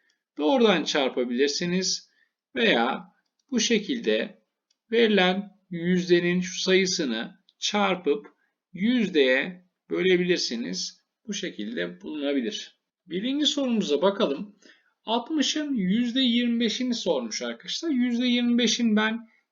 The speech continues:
çeyrek olduğunu da biliyorum ama şimdi iki türlü de işlemi çözeceğim.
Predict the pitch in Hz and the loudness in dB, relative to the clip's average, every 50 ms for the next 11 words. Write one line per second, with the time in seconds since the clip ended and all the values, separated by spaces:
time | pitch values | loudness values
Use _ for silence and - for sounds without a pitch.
0 | _ - - - - 233 233 233 233 247 233 240 240 233 226 220 208 240 247 240 | _ -6 -4 0 4 6 6 8 6 4 2 4 4 4 4 2 2 0 2 2
1 | 233 202 170 - 185 202 247 285 302 269 277 302 339 302 202 135 - - - _ | 4 2 2 2 0 0 0 0 0 0 -2 -2 -2 -2 -2 -2 -4 -6 -12 _
2 | _ - - _ _ - - 254 247 240 226 220 214 208 - _ _ _ _ - | _ -20 -20 _ _ -14 -8 -6 -2 0 0 0 0 -2 -8 _ _ _ _ -4
3 | 254 233 - - 302 - - 285 233 226 220 214 285 285 240 226 - 247 254 285 | -4 0 2 2 2 2 2 0 2 2 0 0 0 0 0 0 -2 -2 -2 -2
4 | 294 285 - 277 269 226 190 - 139 127 131 240 233 - | -2 0 2 2 2 2 2 2 0 -2 -2 -4 -8 -12